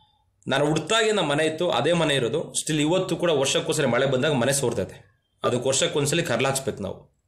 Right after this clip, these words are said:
ಆಯ್ತಾ? ಸೋರ್ಬಾರ್ದು ಅಂತ. ಇದೆಲ್ಲದ್ರ ಮಧ್ಯೆ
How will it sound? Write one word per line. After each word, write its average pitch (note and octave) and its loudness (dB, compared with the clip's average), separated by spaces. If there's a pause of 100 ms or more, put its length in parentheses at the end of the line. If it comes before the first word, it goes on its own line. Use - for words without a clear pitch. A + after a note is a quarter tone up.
(680)
ಆಯ್ತಾ? A2 0
ಸೋರ್ಬಾರ್ದು C3 0
ಅಂತ. G2+ -6 (1300)
ಇದೆಲ್ಲದ್ರ E3+ 2
ಮಧ್ಯೆ D3+ 0